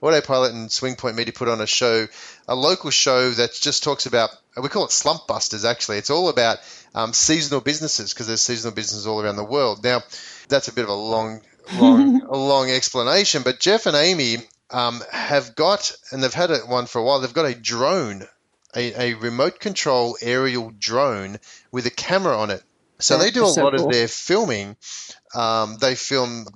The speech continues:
Speaker 1: golf courses, or, um, we got some really expensive properties over here, like, really immaculately good-looking properties and expensive as well. And they do a lot of aerial footage for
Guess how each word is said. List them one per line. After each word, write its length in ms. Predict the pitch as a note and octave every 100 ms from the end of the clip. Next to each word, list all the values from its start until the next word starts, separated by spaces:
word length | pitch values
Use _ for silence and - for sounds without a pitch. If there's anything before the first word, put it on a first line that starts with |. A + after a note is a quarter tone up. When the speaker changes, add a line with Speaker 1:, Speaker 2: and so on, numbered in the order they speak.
| A#2
Speaker 1:
golf 320 | B2+ C#3+ -
courses, 720 | - D3 C#3 - D3 D3 B2+
or, 280 | A#2+ G#2+ G#2 - - -
um, 100 | A2
we 100 | C#3
got 120 | F3 -
some 180 | A#2+
really 220 | B2 D3 C3
expensive 560 | - - C3 - A2+
properties 420 | - A#2+ B2 G#2+
over 220 | A2+ A2 G#2
here, 420 | G#2+ C3+ A#2 G2+ - - -
like, 240 | C3 B2+
really 200 | C3 C3
immaculately 800 | G#2+ B2 C#3 B2 A2 G#2 G#2 G2+ _ _ _ _
good-looking 440 | C#3+ C3+ F#3+ D3+
properties 340 | B2+ A2+ A2 G#2+
and 140 | A2
expensive 640 | A2+ - B2+ - - C3+ A2+
as 120 | G#2
well. 460 | A2+ B2 G#2+ G#2+ - - -
And 220 | B2+ C3+ B2+
they 260 | C3+ C#3
do 120 | C3+
a 60 | D3+
lot 220 | B2+ C3
of 120 | A#2+ A2
aerial 600 | C3 D3+ F#3+ F#3+ D3 B2
footage 640 | - G#3+ A#3 C#3+ A2+ -
for 500 | - C#3 B2+ A#2+ A2+